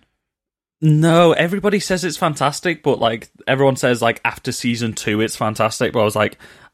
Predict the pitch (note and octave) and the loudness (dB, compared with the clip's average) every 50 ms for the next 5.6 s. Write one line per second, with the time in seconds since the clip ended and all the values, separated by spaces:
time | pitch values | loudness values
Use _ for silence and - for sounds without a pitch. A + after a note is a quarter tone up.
0 | _ C3 A#2 D3+ - - - D3 C#3 - - - C#3 C3 B2+ - - - C3+ C#3 | _ -2 0 0 0 2 2 0 0 0 0 2 2 2 2 2 -2 -2 0 2
1 | D3 D#3 C3 G2+ G2 G2 G#2 G2 F#2+ - - - D3 - - A3 F#3 C3 A#2 B2 | 2 4 2 2 2 0 0 -2 -2 -2 -2 -4 -2 2 4 4 4 4 2 2
2 | C#3+ E3+ D#3+ C#3+ A#2+ G2+ - A#2+ A2+ A#2 G#2+ F#2 G2 G2+ G2 G2+ - - C3+ A#2+ | 2 2 2 2 0 0 2 2 4 4 4 2 0 -2 -4 -6 -4 -4 -2 -2
3 | A2+ G#2+ - - A2+ A#2+ A2 F#2+ G2 F#2 - - - - - - - - - G2+ | -2 -2 -2 -2 0 0 0 0 -2 -4 -8 -10 -10 -10 -10 -10 -8 -4 -2 0
4 | G2+ G2+ G2+ G2 G2 - - - G2 G2 - - _ - G#2 F#2+ F#2+ G2+ G2 G2 | 2 2 2 2 0 0 -2 -2 -2 -2 -4 -8 _ -2 0 2 2 2 2 2
5 | G#2 G#2 G2 F#2 F#2 F#2 G2 F#2 F#2 - - G#2+ | 2 2 0 0 0 0 0 0 -2 -2 -6 -12